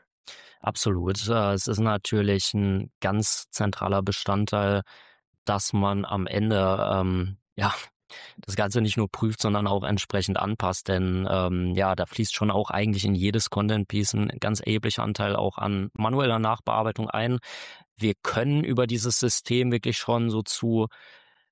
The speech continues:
sagen wir, neunzig Prozent kommen, vielleicht sogar etwas mehr, aber den letzten Feinschliff, da muss man dann im Regelfall bis auf ganz wenige Ausnahmen schon echt immer noch, ähm, ja, durchaus nachjustieren.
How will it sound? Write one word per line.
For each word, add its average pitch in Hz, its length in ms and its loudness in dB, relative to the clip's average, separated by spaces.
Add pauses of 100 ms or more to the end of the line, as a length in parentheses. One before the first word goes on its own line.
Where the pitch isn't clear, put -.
sagen 107 240 0
wir, 113 100 2
neunzig 107 440 0
Prozent 117 480 -2
kommen, 120 280 0
vielleicht 107 260 0
sogar - 200 -2
etwas - 380 -2
mehr, 104 260 2
aber 113 360 0
den 104 120 0
letzten 107 320 -2
Feinschliff, 107 680 -4 (360)
da 95 140 0
muss 101 220 0
man 104 200 2
dann 101 200 2
im 95 160 0
Regelfall 107 680 0
bis 101 160 -4
auf 95 200 -6 (120)
ganz 120 360 0
wenige 104 360 0
Ausnahmen 101 640 0
schon 101 260 -2
echt - 280 -4
immer 104 240 2
noch, 101 260 0 (240)
ähm, 101 260 0 (480)
ja, 104 220 2
durchaus 107 640 0
nachjustieren. 104 920 0